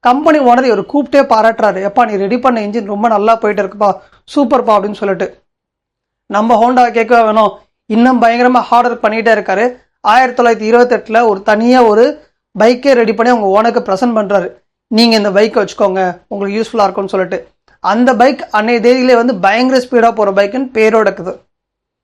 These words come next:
இவர் என்ன பண்றாரு, ஆயிரத்தி தொள்ளாயிரத்தி முப்பத்தாறுல இவரும் ரேஸ் ஓட்ட ஆரம்பிக்கிறாரு. இவருக்கு வண்டி தயாரிக்கிற மட்டும் கிடையாது, வண்டி ஓட்டுறது ரொம்ப பிடிச்சிருக்கு. இப்படி ரேஸ் போயிட்டு இருக்கும்போது ஒரு மிகப்பெரிய ஆக்சிடென்ட் ஆயிடுது.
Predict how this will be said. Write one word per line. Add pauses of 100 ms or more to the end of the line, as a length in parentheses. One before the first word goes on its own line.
(540)
இவர்
என்ன
பண்றாரு,
ஆயிரத்தி
தொள்ளாயிரத்தி
முப்பத்தாறுல
இவரும்
ரேஸ்
ஓட்ட
ஆரம்பிக்கிறாரு. (240)
இவருக்கு
வண்டி
தயாரிக்கிற
மட்டும்
கிடையாது,
வண்டி
ஓட்டுறது
ரொம்ப (100)
பிடிச்சிருக்கு. (560)
இப்படி
ரேஸ்
போயிட்டு
இருக்கும்போது
ஒரு
மிகப்பெரிய
ஆக்சிடென்ட்
ஆயிடுது.